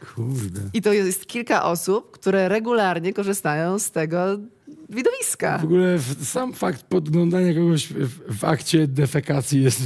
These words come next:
Speaker 2: Znaczy, no, w ogóle idziesz do galerii handlowej po to, żeby
Speaker 1: po-, podglądać.
Speaker 2: popatrzeć sobie na ludzi, którzy, no,
Speaker 1: Są w łazience.
Speaker 2: są w łazience.
Speaker 1: No.
Speaker 2: Także uważaj, mój drogi, bo ty do Łodzi często się wybierasz.
Speaker 1: Nie, no, jak do Łodzi, to do łazienki nie ma co chodzić, no, wiadomo.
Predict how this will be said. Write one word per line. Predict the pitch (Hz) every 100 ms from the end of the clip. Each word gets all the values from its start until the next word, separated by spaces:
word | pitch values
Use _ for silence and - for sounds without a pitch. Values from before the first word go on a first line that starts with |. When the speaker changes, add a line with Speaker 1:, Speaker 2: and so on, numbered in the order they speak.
| 117 127 -
Speaker 2:
Znaczy, | 214 233
no, | 240 262
w | 202
ogóle | 247 269
idziesz | 262 247 269
do | 240
galerii | 226 220 247
handlowej | 233 208 233 269 277
po | 247
to, | -
żeby | 220 214 190 220 277
Speaker 1:
po-, | 185
podglądać. | 165 185 185 156 147 131 -
Speaker 2:
popatrzeć | - 233 - 233 196
sobie | 208 220
na | 240
ludzi, | 220 175
którzy, | 165 165 165 165 165 180 190 - -
no, | 185 156
Speaker 1:
Są | 151
w | 131
łazience. | 139 147 123 -
Speaker 2:
są | 214
w |
łazience. | 196 165 143 147 143 165 156 - - - - -
Speaker 1:
No. | 320
Speaker 2:
Także | 202 233 254
uważaj, | 254 220 240 277 208
mój | 175
drogi, | 156 151 143
bo | 156
ty | 165
do | 185 190
Łodzi | 196 196
często | 185 185 170
się | 156
wybierasz. | 151 151
Speaker 1:
Nie, | 185 226
no, | 170
jak | 151
do | 127
Łodzi, | 143 139 127
to | 147 131
do | 131
łazienki | 131 127 120 139
nie |
ma | 135
co | 135
chodzić, | 147 185 147 107 101
no, | 107 107
wiadomo. | 113 123